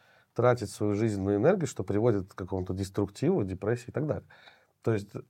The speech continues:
вот это вот, э, отношения даже с самим собой выстроены на вот этих фейках, масках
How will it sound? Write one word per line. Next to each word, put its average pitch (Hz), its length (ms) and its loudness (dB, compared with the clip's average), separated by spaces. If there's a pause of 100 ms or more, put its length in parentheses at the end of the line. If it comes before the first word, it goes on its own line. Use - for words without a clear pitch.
вот 113 240 -2
это 139 160 2
вот, 113 160 4 (120)
э, - 180 -2 (120)
отношения 117 840 6
даже 110 300 4
с - 40 -10
самим 120 380 4
собой 123 400 2
выстроены 98 500 -2
на 98 80 -2
вот 101 120 -4
этих 98 160 -6 (140)
фейках, 110 380 -4
масках 107 420 -4